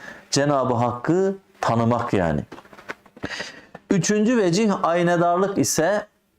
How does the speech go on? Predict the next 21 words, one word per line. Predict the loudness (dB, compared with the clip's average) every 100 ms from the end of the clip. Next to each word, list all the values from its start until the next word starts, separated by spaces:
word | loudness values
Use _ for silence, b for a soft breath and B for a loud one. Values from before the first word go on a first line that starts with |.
| B B B _
insan | 0 2 2 0 0 0 0
üstünde | 0 0 2 2 2
nakışları | 0 0 -2 -2 0 0 2
görünen | 2 2 2 0 -2 -2 -4
esma-i | -2 -2 0 0 2
ilahiyeye | 2 2 2 2 2 2 0 0
aynedarlık | 0 0 0 0 0 0 -2
eder. | -6 -8 -12 -6 -6 -2
Burada | 0 0 0
da | 0 -2 -4 -8 B B B B -4
Cenab-ı | 0 0 0 0
Hakk'ın, | 0 -2 0 0 0 0 -2
değil | -2
mi, | -2
sanatının, | -2 -2 -2 -2 -2 -2 -2
esma | -4 -2 0 0
ve | 0
sıfatının | -2 -4 -2 0 -2 -2 -6 B B B -2
insan | 0 0 -2 -2 0
üstündeki, | -4 -2 -2 0 0 0 0 0 -2 -6 B B B B
e, | -2